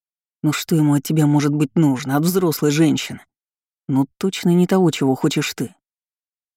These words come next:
Последние секунды его монолога я мрачно гипнотизировала ручку сковородки,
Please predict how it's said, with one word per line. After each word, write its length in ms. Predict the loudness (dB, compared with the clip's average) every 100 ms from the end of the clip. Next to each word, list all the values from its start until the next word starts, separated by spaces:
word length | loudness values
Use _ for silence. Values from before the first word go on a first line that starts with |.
| _ _ _ _
Последние 540 | -8 -6 -2 0 2 0
секунды 480 | -2 -2 0 2 2
его 180 | 2
монолога 520 | 2 4 2 2 0 2
я 120 | 2
мрачно 460 | 2 0 0 0
гипнотизировала 920 | 2 0 0 0 0 0 0 2 2 2
ручку 360 | -2 -6 -6
сковородки, 680 | -4 -2 0 -2 -6 -12